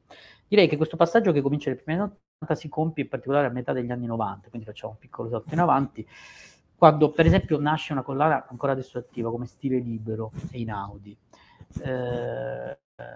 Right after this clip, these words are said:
siamo nel novantasei, da pochi anni, un paio d'anni, Einaudi, questo marchio storico della modernità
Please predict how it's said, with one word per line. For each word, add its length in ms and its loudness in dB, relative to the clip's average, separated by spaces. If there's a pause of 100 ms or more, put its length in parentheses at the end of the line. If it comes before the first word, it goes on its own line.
(100)
siamo 220 -6
nel 100 -6
novantasei, 640 0
da 140 -2
pochi 420 -2
anni, 140 2
un 100 -10
paio 240 2
d'anni, 640 0 (460)
Einaudi, 580 2
questo 240 -10
marchio 300 -4
storico 880 -2
della 360 -12
modernità 840 -8